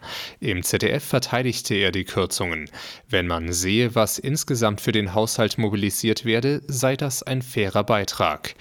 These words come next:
Zwar zeigte er Verständnis für die Belastungen der Landwirte, statt der Subventionen solle aber an zu hohen Auflagen in der Landwirtschaft gearbeitet werden.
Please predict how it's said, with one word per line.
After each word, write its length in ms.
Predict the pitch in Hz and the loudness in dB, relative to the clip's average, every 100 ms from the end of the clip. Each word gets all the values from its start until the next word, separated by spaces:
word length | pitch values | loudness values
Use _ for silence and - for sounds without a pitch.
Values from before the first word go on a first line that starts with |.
| - - - | -10 -10 -8
Zwar 300 | - - 87 | -4 2 2
zeigte 400 | - 104 98 - | 2 0 0 0
er 160 | 98 98 | 0 0
Verständnis 760 | - 101 - 123 143 127 117 | -2 -2 0 -2 0 0 0
für 160 | - 113 | 0 2
die 140 | 110 | 2
Belastungen 560 | 107 104 104 - 117 107 | 2 0 0 0 0 2
der 100 | 107 | 2
Landwirte, 680 | 101 104 - 113 110 143 147 - | 2 0 0 0 2 0 -2 -4
statt 460 | - - 123 - | -2 0 0 0
der 100 | 120 | 0
Subventionen 760 | 104 101 110 98 - 104 123 156 | 0 2 0 0 0 0 0 -2
solle 380 | - 151 143 - | -2 0 2 2
aber 220 | 131 - | 2 2
an 180 | 131 127 | 2 -2
zu 340 | - 147 143 | 0 -2 0
hohen 260 | 139 139 135 | 0 0 0
Auflagen 600 | 135 127 - 107 92 95 | 0 0 0 2 2 0
in 120 | 107 | 0
der 120 | 98 95 | 0 2
Landwirtschaft 640 | 92 92 92 - 92 - | 0 0 0 0 -2 0
gearbeitet 580 | 107 95 87 87 90 - | 2 2 2 0 -2 0
werden. 400 | 92 85 82 | 0 0 -4